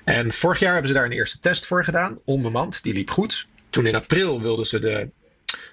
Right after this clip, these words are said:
noodmotoren van die capsule testen. Dat ging helemaal fout. De capsule explodeerde tijdens die test. Dus dat zorgde voor een enorme vertraging.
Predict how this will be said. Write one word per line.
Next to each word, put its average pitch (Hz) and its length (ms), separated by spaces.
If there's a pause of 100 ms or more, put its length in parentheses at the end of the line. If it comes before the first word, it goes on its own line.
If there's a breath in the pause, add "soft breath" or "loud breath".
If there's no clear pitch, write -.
(140 loud breath)
noodmotoren 127 840
van 117 140
die 110 100
capsule - 440
testen. 117 540
Dat 156 200
ging 139 140
helemaal 113 220
fout. 135 440
De 104 320
capsule - 380
explodeerde 117 760
tijdens 143 320
die 143 140
test. - 440
Dus - 120
dat - 120
zorgde - 280
voor 113 120
een 110 80
enorme 113 360
vertraging. 135 600